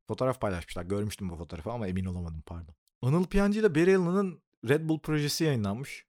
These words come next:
Ben buna bir şey dersem bana çok kötü şeyler ol-, olabilir. <laughs> Çünkü birçoğunuz Kontkar'ı çok seviyorsunuz.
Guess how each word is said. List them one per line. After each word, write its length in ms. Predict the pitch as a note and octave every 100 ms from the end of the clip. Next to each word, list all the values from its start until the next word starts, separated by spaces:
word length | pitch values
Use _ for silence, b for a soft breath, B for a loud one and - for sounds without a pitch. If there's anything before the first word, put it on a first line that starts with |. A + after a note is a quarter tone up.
| _
Ben 260 | G2+ C3+ D#3
buna 200 | E3 D#3+
bir 40 |
şey 140 | - D#3
dersem 440 | D#3+ D3+ D3 D3
bana 360 | C3+ C#3+ C#3+ - _
çok 180 | - C#3
kötü 160 | - -
şeyler 240 | - C3
ol-, 180 | B2+ A#2 -
olabilir. 420 | A#2 A#2+ G#2 -
<laughs> 1200 | - - - - _ _ - _ - - D#4+ A#3+
Çünkü 320 | - B2 B2 B2+
birçoğunuz 380 | - A#2+ A#2
Kontkar'ı 380 | - A2 G#2+ A#2+
çok 220 | - B2
seviyorsunuz. 560 | - G2 F2 - A2+ -